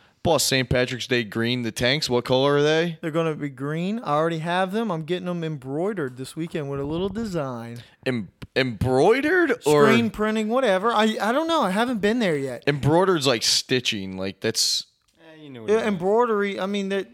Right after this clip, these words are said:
Speaker 2: I think it's a more generic term than just stitching.
Speaker 1: All right, gotcha.
Speaker 2: Anyway,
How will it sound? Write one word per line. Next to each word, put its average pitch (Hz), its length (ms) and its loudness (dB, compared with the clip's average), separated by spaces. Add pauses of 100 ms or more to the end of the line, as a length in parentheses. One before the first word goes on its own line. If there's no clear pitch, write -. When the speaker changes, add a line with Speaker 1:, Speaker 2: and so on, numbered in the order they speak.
Speaker 2:
I 185 80 -4
think 220 240 -8
it's 196 140 -8
a 175 40 -10
more 170 240 -2
generic 151 560 -8
term 143 280 -10
than 135 100 -14
just 123 220 -14
stitching. 127 500 -16
Speaker 1:
All 120 80 -10
right, 156 160 -14 (160)
gotcha. - 380 -14 (200)
Speaker 2:
Anyway, 156 440 -4